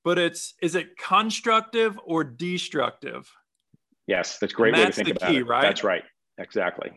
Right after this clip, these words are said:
Speaker 2: exactly. Healthy conflict, constructive conflict is important to get through the issue.
Speaker 1: Yeah.
Speaker 2: Right. Just like I said with the, with the, even with the procurement person, like, you know, at some point it's, it's, it's a,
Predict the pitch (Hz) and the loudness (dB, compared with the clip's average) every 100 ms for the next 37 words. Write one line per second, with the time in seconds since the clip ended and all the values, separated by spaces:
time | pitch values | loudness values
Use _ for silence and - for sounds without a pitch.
0 | - 92 90 87 92 87 98 101 110 104 | -12 -6 -4 -4 -4 0 0 0 -2 -2
1 | 95 92 - - - 92 - 82 90 90 | -2 -4 -8 -8 -2 0 -2 -4 -8 -4
2 | 87 - 85 80 85 - - 104 92 80 | -4 -4 -4 -4 -8 -10 2 4 4 -4
3 | - - - - - _ 110 101 113 - | -14 -20 -20 -20 -20 _ -2 2 0 4
4 | 104 98 87 95 - - - _ _ _ | 4 4 4 2 0 -6 -12 _ _ _
5 | _ _ - - - 92 90 - - 131 | _ _ -20 -18 -6 -4 -4 -4 -2 2
6 | 147 147 127 - 127 113 110 104 104 104 | 2 4 2 0 -2 0 0 0 -2 -2
7 | 98 98 92 85 _ _ _ _ _ _ | -6 -6 -8 -12 _ _ _ _ _ _
8 | 117 113 107 98 98 90 95 - 92 123 | -2 0 0 0 0 -2 -6 -10 -2 0
9 | 165 104 87 85 - 87 82 - _ 104 | 0 -4 -6 -8 -10 -12 -12 -16 _ -6
10 | 90 - 131 135 143 143 117 127 123 - | -6 -8 -4 0 2 4 2 2 0 -2
11 | 156 147 139 - 139 - 147 120 | -2 0 -2 -2 -2 2 2 2